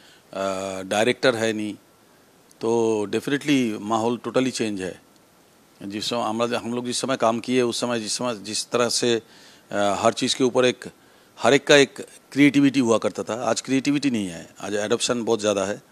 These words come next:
तो इसलिए जो दशा है अभी म्यूजिक इंडस्ट्री का, तो इसके वजह से ही है।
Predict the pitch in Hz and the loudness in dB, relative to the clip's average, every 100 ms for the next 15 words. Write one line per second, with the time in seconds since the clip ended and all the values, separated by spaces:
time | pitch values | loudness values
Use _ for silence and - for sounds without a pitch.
0 | _ - - - - 104 110 117 113 123 | _ -20 -20 -20 -6 -2 -2 -2 -4 0
1 | 131 131 117 117 110 104 101 - 117 104 | 2 2 2 0 0 -2 -6 -12 -10 -4
2 | 113 135 123 120 117 104 95 - _ _ | 4 8 10 8 6 2 -4 -8 _ _
3 | _ 107 107 101 107 104 95 107 - 95 | _ -8 -6 -4 -4 -2 -4 -4 -8 -12
4 | _ _ _ _ _ _ - 127 120 147 | _ _ _ _ _ _ -8 -6 -4 -2
5 | 135 147 143 160 104 101 | 0 0 0 -2 -4 -10